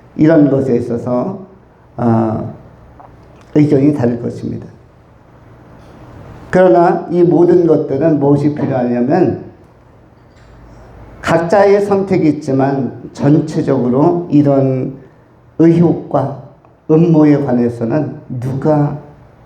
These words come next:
컨트롤을 해나가신다? 컨트롤 타워가 누구시다?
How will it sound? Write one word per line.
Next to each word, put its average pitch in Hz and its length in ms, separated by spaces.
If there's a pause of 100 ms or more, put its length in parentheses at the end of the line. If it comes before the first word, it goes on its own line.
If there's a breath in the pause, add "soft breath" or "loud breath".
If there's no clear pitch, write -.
(320)
컨트롤을 175 520
해나가신다? 139 580
컨트롤 190 460
타워가 139 480
누구시다? 143 680